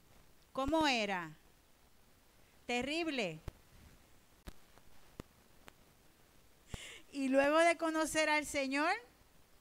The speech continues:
bueno, <laughs> aleluya, te adoramos, Señor. Gloria al que vive, aleluya. Así es que todo lo que Dios transforma se conoce, se ve,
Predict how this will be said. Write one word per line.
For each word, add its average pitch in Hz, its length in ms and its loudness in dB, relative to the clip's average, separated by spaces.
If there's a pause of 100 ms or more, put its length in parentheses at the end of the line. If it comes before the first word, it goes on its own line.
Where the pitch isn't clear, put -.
(1500)
bueno, 262 640 -2 (500)
<laughs> - 480 -20
aleluya, 196 840 -4
te 196 180 -10
adoramos, 202 680 -4
Señor. 185 680 -12 (480)
Gloria 277 680 4
al 254 160 0
que 247 200 2
vive, 247 380 2
aleluya. 240 640 2
Así 294 720 -2 (1800)
es 226 80 -10
que 262 200 -6
todo 269 360 0
lo 254 160 -2
que 226 160 -6
Dios 233 260 -4
transforma 277 800 -4
se 240 220 -8
conoce, 254 760 -8
se 220 320 -8
ve, 262 480 -6